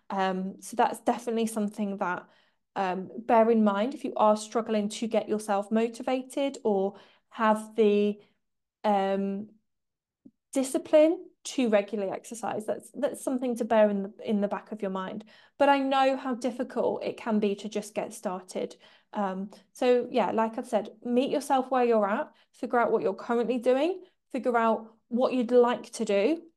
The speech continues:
and figure out the plan of getting from where you currently are right through to, um, you know, where you want to be, and just take that slowly. Um, so yeah,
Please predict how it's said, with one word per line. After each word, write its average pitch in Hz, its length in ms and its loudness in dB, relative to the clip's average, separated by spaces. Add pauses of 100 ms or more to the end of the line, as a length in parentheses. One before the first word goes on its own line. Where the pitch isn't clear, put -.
and 220 140 2
figure 233 220 0
out 214 140 4
the 226 80 -2
plan 208 380 0
of 214 180 -4
getting 220 240 -2
from 220 180 0
where 226 120 2
you 220 100 2
currently 247 480 -2
are 202 300 2 (640)
right 214 280 4
through 214 300 0
to, 196 540 -2
um, 190 380 -6 (800)
you 214 100 -2
know, 196 120 0
where 196 140 2
you 196 180 -4
want 196 260 -4
to 214 100 -12
be, 196 200 -2
and 214 140 0
just 254 180 -2
take 233 240 0
that - 180 -2
slowly. 202 680 -2 (420)
Um, 208 600 -2 (160)
so - 160 -2
yeah, 311 340 2